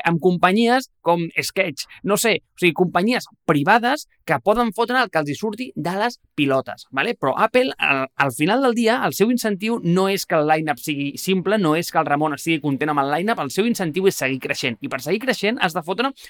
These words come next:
quants més productes en el mercat millor. I encara és un puto miracle, és un miracle que no hi hagin trenta-dos iPhones diferents, perquè si no, és el que et deia abans, entra a la pàgina de Samsung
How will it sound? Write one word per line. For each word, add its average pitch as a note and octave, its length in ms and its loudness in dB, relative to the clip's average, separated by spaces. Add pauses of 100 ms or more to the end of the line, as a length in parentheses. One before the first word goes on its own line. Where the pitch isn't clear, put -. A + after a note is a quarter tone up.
(140)
quants E3 340 0
més G#3+ 240 2
productes G#3 440 2
en E3+ 100 -2
el D#3 80 -4
mercat F3 260 -2
millor. G#3+ 320 0 (280)
I F#3 120 -2 (160)
encara A3+ 320 -2
és F#3+ 80 2
un D#3+ 140 0 (140)
puto - 280 2
miracle, F#3+ 460 0 (140)
és E3+ 160 -6
un F3 180 -2
miracle G3 480 0 (320)
que D#3+ 160 0 (320)
no A3+ 160 4
hi A3+ 240 -2
hagin A#3 300 0 (220)
trenta-dos F3+ 520 2
iPhones G#3 320 0
diferents, G#3 440 2
perquè C3+ 260 -4
si C#3 120 0
no, G3 140 2
és F3 80 -2
el F3 80 -4
que E3 100 0
et D#3+ 60 0
deia G#3 160 4
abans, A3+ 260 2
entra D#3 300 0
a C3 60 2
la B2+ 60 -4
pàgina G#3 280 2
de F#3+ 80 -2
Samsung A3 380 0